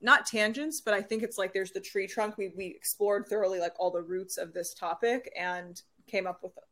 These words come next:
I, in my opinion, some other episode ideas for the future, 'cause I know that na-, at least the one that jumps out right now, besides going back and listening to this, <laughs> uh, after, which I will do,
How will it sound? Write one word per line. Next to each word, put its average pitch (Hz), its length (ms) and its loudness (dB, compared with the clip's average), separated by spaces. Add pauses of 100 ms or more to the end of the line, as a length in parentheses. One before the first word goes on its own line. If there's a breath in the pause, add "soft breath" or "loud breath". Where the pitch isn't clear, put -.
(140)
I, 185 140 2
in - 100 -4
my 202 160 0
opinion, 262 320 2 (320 loud breath)
some - 160 0
other 277 160 4
episode 208 440 2
ideas 170 540 -2
for 190 440 -4
the 202 100 -4
future, 190 480 0
'cause 185 160 -6
I 196 80 4
know 196 200 2
that 190 200 2
na-, 185 200 -6
at - 160 2
least 196 280 0
the 185 80 -6
one 185 140 -6
that 175 80 -12
jumps 180 260 -6
out - 140 -4
right 160 160 -6
now, 180 260 -2
besides 170 280 -10
going 190 120 -2
back 180 200 -4
and 185 60 -10
listening 196 280 -8
to 220 100 -6
this, 262 220 10 (160)
<laughs> - 60 -6
uh, 220 200 4
after, 208 340 2
which 240 180 2
I 202 80 6
will 190 200 0
do, 196 280 0